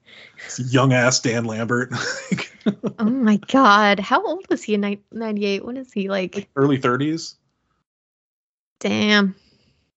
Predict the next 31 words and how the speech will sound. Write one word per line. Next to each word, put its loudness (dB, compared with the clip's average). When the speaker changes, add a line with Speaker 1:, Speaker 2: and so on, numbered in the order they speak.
Speaker 1:
Yeah, -8
he's -8
not, -2
he's -2
not, -4
he's 0
not 0
that 0
old. -6
Speaker 2:
Well, 6
I, 2
I -6
mean, -2
I 0
get, -2
I 2
get -2
the -4
appeal -2
of -6
Jake -6
Roberts -4
as -12
far 4
as, -2
like, -4
a, -2
a -6
legacy -4
sort -2
of -2